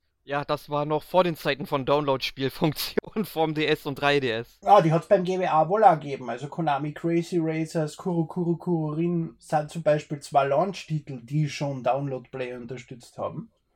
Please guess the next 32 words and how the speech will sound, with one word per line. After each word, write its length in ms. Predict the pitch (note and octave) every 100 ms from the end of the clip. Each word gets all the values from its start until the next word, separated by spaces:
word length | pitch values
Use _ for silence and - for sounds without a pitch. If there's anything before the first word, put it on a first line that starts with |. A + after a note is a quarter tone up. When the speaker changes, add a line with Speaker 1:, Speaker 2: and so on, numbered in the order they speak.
| _
Speaker 1:
Oha, 300 | A#2 A2+ E3 - _
wusste 180 | F#3 -
ich 100 | D#3
gar 120 | G#2+
nicht. 180 | G#2+ -
Speaker 2:
Four 220 | D#3 E3
Swords, 560 | - E3 D#3 G#3+ - -
so-, 320 | A3 - D#3
soweit 320 | - F3 D#3+
ich 60 | F3
weiß, 280 | D3 D#3 F3+
aber 160 | D#3
nicht. 340 | D3 C3+ A#2+ _ _ _
Zumindest 380 | - E3+ G#3 A#3
hab 100 | G#3
ich's 160 | A3 A3
nie 300 | G#3+ A#3+ A#3
gespielt 400 | - A#3+ A3 G3
am 140 | F3
G 100 | E3
B 100 | D#3+
A 240 | D#3 E3 F3
im 120 | F#3
Multiplayer, 720 | F#3 F#3+ F#3 D#3+ C3+ B2+ A#2
was 180 | C3+ E3
mir 80 |
eigentlich 300 | D3 D#3 F#3 F#3+
auch 40 |
sehr 220 | F3 F#3
leid 300 | E3+ D#3+ E3+
tut. 160 | - - _ _ _ _ _ _ _ _ _ _ _ _ _
Speaker 1:
Ja. 260 | C3 C#3